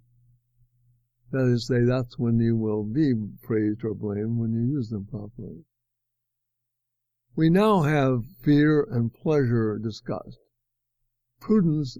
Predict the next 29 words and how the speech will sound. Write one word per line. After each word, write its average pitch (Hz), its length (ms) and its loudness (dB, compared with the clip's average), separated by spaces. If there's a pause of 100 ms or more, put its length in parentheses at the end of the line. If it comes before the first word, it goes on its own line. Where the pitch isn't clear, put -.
and 120 380 0
justice 127 560 -2
will 120 180 -4
come 127 280 -6
up 123 220 -4
later. 123 400 0 (1160)
We 156 120 2
noted 147 580 4 (120)
that 135 220 0 (140)
money, 135 520 2 (200)
that 117 120 -2
is 113 160 -4
to - 60 -2
say, 117 80 2
wealth, 120 460 0 (920)
was 135 420 0 (200)
touched 170 340 -2
on 127 480 0
in 120 300 0
Book 123 240 -2
One 127 640 -4 (1040)
as 127 240 -2
one 131 180 0
of 123 60 4
the 123 100 2
possible 117 680 -2
definitions 113 840 -4
of 104 220 -8
justice. 139 560 -6